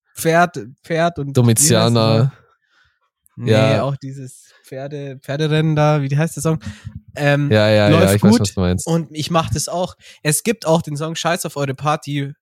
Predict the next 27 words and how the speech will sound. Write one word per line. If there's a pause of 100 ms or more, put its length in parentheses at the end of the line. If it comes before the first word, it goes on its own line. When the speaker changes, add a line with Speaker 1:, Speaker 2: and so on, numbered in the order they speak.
(280)
Speaker 1:
zwei
oder
so, (200)
oder
so
Remix. (180)
Das
ist
auch
so
Speaker 2:
Mhm.
Speaker 1:
Techno,
gell? (320)
Hast
du
ihn
gehört? (520)
Speaker 2:
Nee,
keine
Ahnung. (180)
Speaker 1:
Äh,
der
ist
offiziell
von
ufo,
also